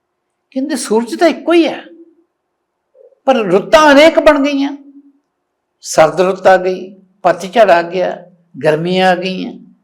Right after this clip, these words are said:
ਮੌਨਸੂਨ ਆ ਗਈ। ਸੋ ਸਾਰੀਆਂ ਜਿਹੜੀਆਂ ਰੁੱਤਾਂ ਹੈ, ਇਹ ਕਾਹਦੇ ਨਾਲ ਬਦਲ ਰਹੀਆਂ? ਸੂਰਜ ਨਾਲ। ਕਿਉਂ ਬਦਲ ਰਹੀਆਂ? ਕਿ ਧਰਤੀ ਜਿੱਦਾਂ ਜਿੱਦਾਂ ਦੂਰ ਹੁੰਦੀ ਜਾਂਦੀ ਹੈ,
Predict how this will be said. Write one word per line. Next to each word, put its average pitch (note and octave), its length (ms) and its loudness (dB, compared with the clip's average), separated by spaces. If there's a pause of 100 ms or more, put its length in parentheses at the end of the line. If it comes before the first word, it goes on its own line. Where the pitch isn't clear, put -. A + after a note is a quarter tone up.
(540)
ਮੌਨਸੂਨ F3 600 -2
ਆ F#3 120 4
ਗਈ। F3+ 460 -6 (1080)
ਸੋ - 280 -6
ਸਾਰੀਆਂ B3+ 640 -2
ਜਿਹੜੀਆਂ B3+ 360 -2
ਰੁੱਤਾਂ E3+ 420 -2
ਹੈ, - 360 -16 (720)
ਇਹ C4 60 -8
ਕਾਹਦੇ C4 340 -2
ਨਾਲ D#4+ 220 4
ਬਦਲ E3+ 300 0
ਰਹੀਆਂ? - 420 -12
ਸੂਰਜ C#3 440 -10
ਨਾਲ। D#3+ 400 -14 (960)
ਕਿਉਂ B3+ 260 2
ਬਦਲ C4+ 280 6
ਰਹੀਆਂ? C#4+ 320 -2 (640)
ਕਿ F4 100 2
ਧਰਤੀ E4 540 2
ਜਿੱਦਾਂ A#3+ 360 4
ਜਿੱਦਾਂ C#4+ 360 2
ਦੂਰ A#3+ 360 2
ਹੁੰਦੀ B3 340 0
ਜਾਂਦੀ E3 420 -4
ਹੈ, - 200 -20